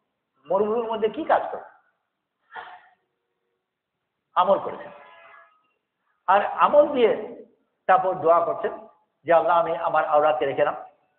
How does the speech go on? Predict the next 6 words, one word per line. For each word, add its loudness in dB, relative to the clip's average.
"ফাজআল 2
আফইদাতাম -2
মিনান -4
নাসি -4
তাহবি -6
ইলাইহি।" -16